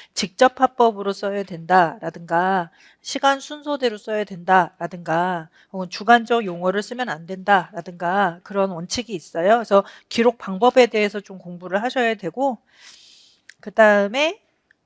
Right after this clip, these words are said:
어, 여기에서는 그러므로 보세요. 일단 가에서는 용우가 또래들과 어떻게 놀이하는지 일화 기록법을 활용하여 관찰해 보았다. 그다음에 관찰 대상 이름은 용우고 관찰 일자 이렇게 되어져 있어요.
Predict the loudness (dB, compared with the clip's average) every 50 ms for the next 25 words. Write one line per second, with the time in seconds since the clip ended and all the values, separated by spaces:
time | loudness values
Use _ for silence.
0 | _ _ _ _ _ _ _ -4 -2 0 4 6 6 6 6 6 4 2 4 4
1 | 2 2 2 -2 -6 -2 2 2 2 2 0 -2 0 2 4 4 2 0 -2 -8
2 | -8 -4 0 2 4 4 4 2 _ _ _ _ _ -2 2 2 2 2 2 4
3 | 4 6 6 4 4 2 2 2 0 -2 -2 -2 -2 2 6 8 8 8 8 4
4 | 2 2 2 2 2 4 4 4 4 2 -2 -4 -4 -4 -4 0 2 4 4 4
5 | 2 -2 -8 -8 -6 0 2 2 2 2 -2 -8 -8 -6 -6 -6 -6 -4 -4 -4
6 | -4 -4 -4 -4 -2 0 -2 -2 -4 -8 -10 -8 -6 -6 -6 -4 -4 -4 -4 -4
7 | -4 _ 4 6 6 6 4 0 _ _ _ _ _ _ _ _ _ _ _ _
8 | _ _ 0 2 2 2 0 -2 -2 -2 -2 2 4 4 4 6 4 2 0 2
9 | 4 4 4 6 4 4 2 0 -4 -4 -2 0 0 0 0 0 -2 -4 -4 -4
10 | -4 -4 -4 -2 -4 -2 0 2 2 2 2 0 -2 -2 -4 -6 -6 0 2 2
11 | 2 2 0 -2 0 0 -2 -2 -2 -6 -14 -14 -10 -10 -8 -8 -8 -8 -10 -10
12 | -10 -8 -6 0 2 2 2